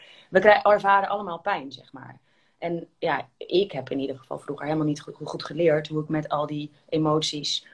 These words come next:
om kon gaan. Waardoor er, waardoor ik me echt ben af gaan sluiten voor een heel groot gedeelte van mijn lijf.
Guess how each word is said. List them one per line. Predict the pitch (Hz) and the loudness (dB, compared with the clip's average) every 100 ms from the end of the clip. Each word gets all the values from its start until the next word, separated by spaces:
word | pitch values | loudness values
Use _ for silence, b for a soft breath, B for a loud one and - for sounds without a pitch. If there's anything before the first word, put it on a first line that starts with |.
| b | b
om | 233 | 2
kon | - 160 | 4 0
gaan. | 160 143 180 | 2 2 6
Waardoor | 170 165 156 156 151 | 6 6 6 6 6
er, | 151 147 147 b b b b | 6 6 4 b b b b
waardoor | 165 160 160 | 4 6 8
ik | 156 160 | 6 2
me | 156 | 2
echt | 123 156 | 2 2
ben | 160 151 | 0 2
af | 214 | 2
gaan | - 180 | 2 0
sluiten | 160 143 139 143 143 147 _ | 2 2 2 2 -4 -8 _
voor | - 156 143 139 | -4 2 2 2
een | 147 | 0
heel | 156 | 0
groot | 151 147 143 | 0 -6 -8
gedeelte | 143 151 147 143 | -2 -2 -2 -4
van | 151 147 135 - | 0 0 -2 -6
mijn | - 156 143 139 _ _ - - | -2 0 0 -4 _ _ -20 0
lijf. | 147 143 254 - - | 8 8 8 2 -20